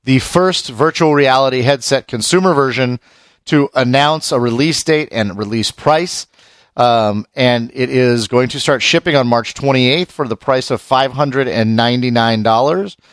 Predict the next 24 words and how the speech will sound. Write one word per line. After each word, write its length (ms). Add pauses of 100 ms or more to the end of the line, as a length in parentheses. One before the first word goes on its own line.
(360)
Uh, 160
for 300
that 160
five 260
hundred 240
ninety-nine 500
dollars, 480
you 100
get 220
the 140
Oculus 480
Rift 180
headset 380
complete 400
with 180
the, 280 (380)
uh, 580
spatial 440
audio, 460
specially 720
designed 420
headphones, 640 (480)
um, 420
the, 800